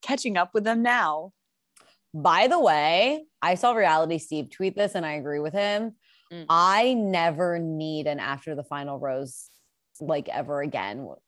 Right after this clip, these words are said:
Speaker 2: with
Speaker 1: Mm-mm.
Speaker 2: like, any of these shows. Like, let's just do a Where Are They Now?
Speaker 1: Oh, I love, yeah, I love a Where Are They Now?
Speaker 2: Let's just, like, do a Where Are They Now? 'Cause
Speaker 1: Yeah.
Speaker 2: the After the Final Roses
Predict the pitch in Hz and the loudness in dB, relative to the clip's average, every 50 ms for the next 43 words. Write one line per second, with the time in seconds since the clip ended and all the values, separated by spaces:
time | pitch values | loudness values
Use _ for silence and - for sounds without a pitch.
0 | _ - 160 156 139 165 165 160 _ _ - 160 147 135 - - - _ _ _ | _ -6 -6 -6 -6 -6 -10 -12 _ _ -4 -2 -2 -2 -6 -12 -20 _ _ _
1 | _ _ _ - 147 151 147 147 139 143 127 135 147 143 - 170 139 127 131 156 | _ _ _ -8 -6 -6 -6 -6 -8 -8 -8 -8 -10 -8 -6 -6 -6 -6 -6 -6
2 | 147 139 - 151 143 139 - - - 180 160 - - 185 175 170 160 156 147 139 | -6 -4 -4 -4 -4 -4 -4 -6 -8 -10 -8 -4 -2 0 0 2 2 0 0 0
3 | 139 143 139 135 139 135 127 123 107 104 104 107 110 143 156 _ _ _ _ _ | 0 -2 -2 -4 -4 -6 -6 -8 -8 -8 -10 -10 -12 -12 -14 _ _ _ _ _
4 | _ - - - - - - - - 311 359 277 180 170 170 175 185 202 185 156 | _ -20 -18 -16 -14 -14 -10 0 4 6 8 8 8 6 6 6 6 6 4 2
5 | - - 175 170 151 143 147 151 147 151 151 151 147 147 143 143 143 147 143 143 | 0 0 2 2 4 4 4 4 4 4 2 2 2 2 2 2 0 -2 -4 -4
6 | 143 139 143 143 135 - - - - - - - - 196 202 190 - 247 247 - | -2 -2 -4 -4 -6 -10 -18 -20 -20 -20 -16 -2 2 2 2 4 2 0 0 2
7 | 330 269 202 156 - 202 196 185 185 185 180 156 165 156 151 151 151 143 143 147 | 2 2 2 0 0 2 2 4 4 4 4 4 2 2 2 0 0 0 0 0
8 | 139 135 123 117 110 95 87 82 85 113 165 170 - _ _ _ _ _ _ _ | 0 -2 -4 -4 -6 -8 -8 -8 -8 -8 -10 -10 -14 _ _ _ _ _ _ _
9 | _ - 226 214 202 233 214 - 147 180 196 196 - 302 - 330 - 302 302 294 | _ 0 2 4 4 4 2 2 2 0 0 0 0 2 0 0 0 -2 -4 -2
10 | 294 277 214 175 160 156 160 156 - 202 208 220 220 214 | -2 -2 0 0 0 0 0 -2 0 0 2 2 0 0